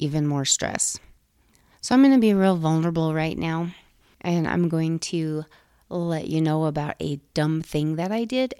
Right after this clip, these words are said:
and it added so much stress to my life. One day, probably pretty soon, one day soon, we'll look back and we will laugh at this. But thank goodness, no one was hurt in this. The house wasn't burnt down.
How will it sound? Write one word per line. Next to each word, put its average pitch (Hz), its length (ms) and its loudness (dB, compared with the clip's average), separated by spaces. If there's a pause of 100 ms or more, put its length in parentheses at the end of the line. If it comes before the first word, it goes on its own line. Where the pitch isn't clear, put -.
and 170 200 -4
it 175 140 -8 (260)
added 160 480 -4
so - 260 -2
much 165 160 -4
stress - 380 -4
to - 140 -6
my 160 180 -4
life. 214 440 -4 (420)
One 185 400 2
day, 254 500 2 (480)
probably 339 320 -2
pretty 185 340 -2
soon, 151 440 2
one 202 180 2
day 180 160 2
soon, 147 440 0
we'll 147 220 -4
look 156 220 -6
back - 300 -6
and 151 220 -4
we 151 140 -2
will 147 260 -4
laugh - 480 -8
at - 160 -8
this. - 360 -6 (580)
But 202 320 -6 (460)
thank 180 240 -2
goodness, 175 440 -2 (380)
no 160 140 0
one 170 200 2
was 190 160 0
hurt 156 280 -2
in 151 240 -2
this. 147 360 -2 (240)
The 160 80 -6
house 156 280 -4
wasn't 170 260 0
burnt 185 240 -2
down. 151 320 0